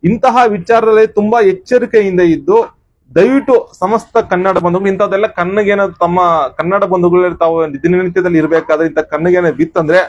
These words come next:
ಆ ಕ್ಷಣದಲ್ಲೇ ಸ್ಥಳದಲ್ಲೇ ಖಂಡಿಸಿ ಅವ್ರಿಗೆ ಉಗಿದು ಉಪ್ಪಾಗಿ ಚೀಮಾರಕ್ಕೆ ಅಲ್ಲೇ ಚೀಮಾರಕ್ಕೆ ಅಲ್ಲಿಂದ ಒದ್ದು ಓಡಿಸಿ ಅವ್ರನ್ನ ಅಂತ ಹೇಳ್ಬಿಟ್ಟು ಇನ್ನೊಂದ್ಸರಿ ಇಂತಹ ಕೆಲಸಗಳು ಬರೋ ಭಾಷೆಗೆ ಭಯೋತ್ಪಾದಕರು, ಡಾಂಬಿಕರು ಈ ತರ ಕೆಲಸ ಮಾಡ್ಲೇಬಾರ್ದು ಯಾವುದೇ ಕಾರಣಕ್ಕೂ. ಕನ್ನಡಿಗರ ಮಾನ ಹರಾಜು ಹಾಕುವಂತ ಕೆಲಸಗಳು ಮಾಡಬಾರ್ದು.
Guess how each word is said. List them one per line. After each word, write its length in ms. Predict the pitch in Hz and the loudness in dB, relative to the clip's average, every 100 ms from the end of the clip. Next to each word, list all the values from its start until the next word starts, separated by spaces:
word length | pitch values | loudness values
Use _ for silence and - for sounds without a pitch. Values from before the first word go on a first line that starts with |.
| - _ _ | -8 _ _
ಆ 160 | 131 185 226 | 0 2 0
ಕ್ಷಣದಲ್ಲೇ 520 | - 233 226 240 247 | -2 -4 0 0 0
ಸ್ಥಳದಲ್ಲೇ 540 | - 202 220 226 240 | 0 0 2 0 0
ಖಂಡಿಸಿ 540 | 240 240 269 294 285 320 - _ _ _ _ | -2 -2 0 0 0 -2 -2 _ _ _ _
ಅವ್ರಿಗೆ 260 | - 214 240 214 | 0 2 2 2
ಉಗಿದು 260 | 247 320 311 285 | 2 2 2 0
ಉಪ್ಪಾಗಿ 320 | 277 285 277 285 - | 2 0 0 -4 2
ಚೀಮಾರಕ್ಕೆ 580 | 359 370 320 285 247 254 | 4 6 6 4 4 0
ಅಲ್ಲೇ 180 | 247 247 - | 2 0 0
ಚೀಮಾರಕ್ಕೆ 460 | 294 294 262 262 262 | 0 0 0 0 0
ಅಲ್ಲಿಂದ 220 | 262 254 254 | 0 2 2
ಒದ್ದು 180 | 269 233 | 2 2
ಓಡಿಸಿ 340 | 294 330 311 285 | 6 6 6 4
ಅವ್ರನ್ನ 240 | 240 226 | 4 2
ಅಂತ 80 | 214 | 0
ಹೇಳ್ಬಿಟ್ಟು 380 | 214 196 190 226 - - _ _ _ _ _ - | 0 0 0 0 0 -6 _ _ _ _ _ -2
ಇನ್ನೊಂದ್ಸರಿ 340 | 269 269 294 | 0 0 0
ಇಂತಹ 220 | 277 254 240 | 0 0 2
ಕೆಲಸಗಳು 400 | 247 247 269 208 | 0 0 -2 0
ಬರೋ 200 | 233 262 | 2 0
ಭಾಷೆಗೆ 360 | 240 247 247 247 | 0 -2 -2 0
ಭಯೋತ್ಪಾದಕರು, 520 | 233 233 226 240 294 220 196 | 0 0 0 0 0 0 2
ಡಾಂಬಿಕರು 400 | 254 269 269 247 226 | 2 0 -2 0 0
ಈ 20 | 220 | 0
ತರ 80 | 254 | -4
ಕೆಲಸ 260 | 247 247 226 175 | -2 -6 -2 0
ಮಾಡ್ಲೇಬಾರ್ದು 460 | 233 269 254 226 202 | 2 2 2 2 0
ಯಾವುದೇ 180 | 214 208 | 0 -2
ಕಾರಣಕ್ಕೂ. 260 | 190 196 254 | -4 -4 -4
ಕನ್ನಡಿಗರ 460 | 226 214 220 220 208 190 | -4 -2 -2 0 -2 -2
ಮಾನ 160 | 220 214 | 0 0
ಹರಾಜು 260 | 202 196 202 | 0 0 0
ಹಾಕುವಂತ 240 | 196 196 214 | -2 -4 -4
ಕೆಲಸಗಳು 300 | 196 226 190 156 | -4 -4 -4 0
ಮಾಡಬಾರ್ದು. 440 | 233 240 190 117 | 2 2 0 -2